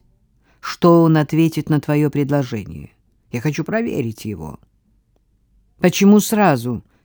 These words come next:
не убить, если не доверяешь?" — спросил капитан, зная вспыльчивый и решительный характер своего собеседника.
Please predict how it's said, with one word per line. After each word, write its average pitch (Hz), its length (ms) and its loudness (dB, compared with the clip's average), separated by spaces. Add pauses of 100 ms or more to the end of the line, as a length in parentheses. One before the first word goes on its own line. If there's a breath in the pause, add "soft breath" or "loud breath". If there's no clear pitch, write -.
не 151 220 0
убить, 147 680 -4
если 156 340 -2
не 160 140 0
доверяешь?" — 160 680 -4
спросил 151 440 -2
капитан, 160 520 -2
зная 135 560 -2 (360 soft breath)
вспыльчивый - 760 0
и - 20 -2
решительный 143 460 -4
характер 131 440 -8
своего 127 300 -8
собеседника. 110 920 -12